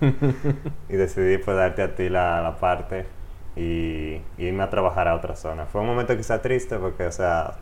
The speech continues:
Speaker 2: donde tú lo has dejado todo,
Speaker 1: Sí.
Speaker 2: tener que irte, pero yo sabía que independientemente estaba en buena mano todo.
Speaker 1: Sí, no, para todos fue un momento, eh, ¿verdad? Triste, porque ya tú, tú te llevas a alejar de nosotros,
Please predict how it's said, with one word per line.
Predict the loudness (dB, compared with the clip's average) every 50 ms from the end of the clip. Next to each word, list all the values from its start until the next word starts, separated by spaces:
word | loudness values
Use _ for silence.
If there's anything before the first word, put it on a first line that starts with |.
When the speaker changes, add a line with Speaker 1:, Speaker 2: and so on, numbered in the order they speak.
| -6 -2
Speaker 2:
donde | -2 -2 0
tú | 0 2 4
lo | 4 4
has |
dejado | 4 4 4 4 2 2
todo, | 2 2 2 2 0 -2 -4 -8 -10 -8 -8 -6 -6 -6 -6 -4
Speaker 1:
Sí. | -2 0 0 0 -2 -4 -4
Speaker 2:
tener | -2 -2 -2 -2 -2
que | 0 0 2 2
irte, | 2 2 2 0 -2 0
pero | 0 0 0 2
yo | 0 0
sabía | 2 2 2 4 4 2
que | 2 0
independientemente | 0 -2 -2 -2 -2 -2 0 0 0 0 0 2 2 2 2
estaba | 2 6 8 8 8 8
en | 6
buena | 4 4 2 2
mano | 0 -2 -2 -2 -2 0
todo. | 0 -2 -2 -4 -4 -6 -6 -6 -6 -4
Speaker 1:
Sí, | 0 2 6
no, | 8 8 8
para | 10 10 8 8
todos | 8 8 8 8 8 8
fue | 6 6 8 10 10 10 10 10
un | 8 8
momento, | 6 6 4 4 4 4 6 6 6 6 6 6 4 2 -2 -2 -2 -2 -2 -2 -2 -2 -2 -2 0
eh, | 2 4 4 6 6 4 4 2 2 0 0 2
¿verdad? | 2 4 4 4 4
Triste, | 4 4 4 4 2 2 2 2
porque | 2 2 0 0 0 2 2 2 2 0 0 0 -2 -2 -2 -2
ya | -2 -2 -2
tú, | -2 -2
tú | -2 -2 -2
te | 0 2
llevas | 4 4 4 4 4
a | 2 2
alejar | 2 2 4 6 6 6 6 6 4 2 2 2 2 0 -2 -2 -2 -2 -2 -2
de | 0
nosotros, | 0 2 4 4 4 4 2 0